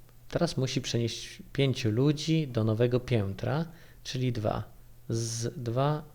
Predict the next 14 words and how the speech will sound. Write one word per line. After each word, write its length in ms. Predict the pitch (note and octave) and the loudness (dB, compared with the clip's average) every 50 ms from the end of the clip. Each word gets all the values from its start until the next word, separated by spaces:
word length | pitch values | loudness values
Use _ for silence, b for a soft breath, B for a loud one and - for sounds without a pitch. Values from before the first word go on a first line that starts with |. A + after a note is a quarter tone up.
| - - | -2 2
i 240 | F3 F#3 F#3 F3 E3 | 6 6 8 6 6
mamy 640 | C#3+ A#2+ A2+ A2+ A#2+ B2 B2 B2 B2 B2 B2 B2 | 4 2 2 4 4 4 4 4 4 4 4 2
błąd. 1080 | A2+ A2+ A2+ - G#2+ G#2+ G#2+ G#2 G#2 G#2 G#2 A2 A2+ A2+ B2+ C#3+ D3 C#3+ C#3+ - - - - - - - - - - - - - - - - - - - - - - - - - - - - - - - - - - - B B B B B B B B B B B - - - - - | 2 0 -2 -4 -2 0 0 0 0 0 -2 -2 -2 -2 -2 -4 -4 -8 -10 -14 -16 -18 -18 -20 -20 -20 -20 -20 -20 -20 -20 -20 -20 -20 -20 -20 -20 -20 -20 -20 -20 -20 -20 -20 -20 -20 -20 -18 -18 -18 -20 -18 -18 -18 B B B B B B B B B B B -20 -20 -20 -20 -20
Chyba 600 | - - - - - G#3 A3+ G3 F3+ E3+ C#3+ B2+ | -18 -14 -6 0 2 2 2 2 2 0 0 0
wiem, 360 | A#2+ B2+ C#3+ D#3+ E3+ D3 B2+ | -2 -2 -2 -2 0 0 -2
gdzie 320 | A2+ G#2 G2+ - C#3+ D3 C#3 | -2 -4 -6 -4 -2 -2 -2
jest 220 | A#2+ G#2 - - | -2 -2 -4 -8
problem. 680 | - - - G2+ G2 G#2 - G2+ G#2 A#2+ D3+ F3 E3+ B B B B B B B B B B B B B B - - - | -8 -6 -4 -4 -4 -4 -4 -4 -2 0 0 0 0 B B B B B B B B B B B B B B -14 -8 -6
Przede 200 | C#3 C3 C3 B2 | -4 -4 -4 -4
wszystkim 680 | - - F#3 F3+ F#3 - - - D#3 C#3+ C#3 C3+ C3 - - | -4 -4 -6 -6 -8 -8 -10 -6 -6 -4 -4 -6 -8 -8 -6
niepotrzebnie 1000 | B2 B2 B2 B2 - A#2 A#2 - - - - D#3 D#3 - D3 C#3 C3+ C3 C3 C3+ - | -4 -4 -4 -4 -4 -4 -4 -4 -6 -4 -4 -4 -4 -4 -6 -4 -4 -2 -4 -2 -2
robimy 560 | - A2+ A#2+ A#2 A#2 A#2 B2 B2+ B2+ B2 A2+ | -2 0 0 0 0 0 -2 -2 0 -2 -2
tyle 300 | - - A#2+ A#2+ A2+ A2+ | -2 -2 -2 -2 0 0
randomizerów. 1080 | A#2 A2+ A2+ A2+ A2+ A2+ A2+ A2+ A2+ G#2 G#2+ G#2 G#2 - - A2+ B2 D#3+ F3+ - - | 0 0 0 0 0 0 0 0 0 0 0 -2 -2 -2 -4 -4 -4 -4 -6 -6 -12